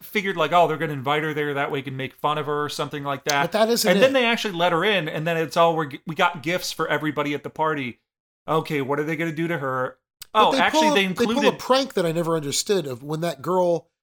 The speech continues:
Speaker 2: from work hands her the Secret Santa, and she opens it, and it's got that lady's name. Why did she do that?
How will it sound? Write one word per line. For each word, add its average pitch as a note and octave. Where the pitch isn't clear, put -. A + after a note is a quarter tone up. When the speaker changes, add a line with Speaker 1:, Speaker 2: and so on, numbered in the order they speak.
Speaker 2:
from D3
work E3+
hands D#3
her D3
the C#3
Secret E3+
Santa, D#3
and C3+
she C#3
opens D#3
it, F3
and C#3+
it's C3+
got D3+
that C#3+
lady's C#3
name. D#3
Why F3
did B3+
she G3+
do G#3
that? C#3